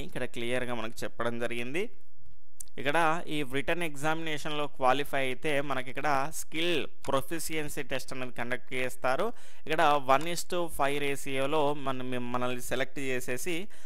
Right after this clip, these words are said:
దానికి సంబంధించినటువంటి స్కిల్ టెస్ట్ అనేది కండక్ట్ చేస్తారు. ఆ స్కిల్ టెస్ట్ అనేది దేనికి ఉంటుందో ఇక్కడ క్లియర్గా మెన్షన్ చేశారు. స్టెనోగ్రాఫర్ గ్రేడ్ టూకు, తర్వాత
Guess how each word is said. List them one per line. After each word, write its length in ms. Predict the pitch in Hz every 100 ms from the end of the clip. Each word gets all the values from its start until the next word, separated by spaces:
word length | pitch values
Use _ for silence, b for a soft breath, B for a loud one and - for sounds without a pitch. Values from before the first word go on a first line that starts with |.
| B 135
దానికి 240 | 131 135 127
సంబంధించినటువంటి 1000 | 127 135 143 139 127 131 131 127 120 156 131 170 - - - - - - - - -
స్కిల్ 400 | - - 165 190
టెస్ట్ 220 | 180 - 156
అనేది 200 | 151 160
కండక్ట్ 300 | 147 131 127 123
చేస్తారు. 360 | 123 - 127 127
ఆ 40 | 127
స్కిల్ 260 | - 156 156
టెస్ట్ 200 | 165 -
అనేది 200 | 156 143 131
దేనికి 240 | 135 143 147
ఉంటుందో 240 | 135 139 143
ఇక్కడ 140 | 135 131
క్లియర్గా 320 | 127 131 135 131
మెన్షన్ 320 | 120 117 135 127
చేశారు. 340 | 123 139 147 196 - -
స్టెనోగ్రాఫర్ 720 | - 147 165 151 151 147 147 123
గ్రేడ్ 240 | 127 135 -
టూకు, 260 | 147 143 165 180
తర్వాత 240 | 143 135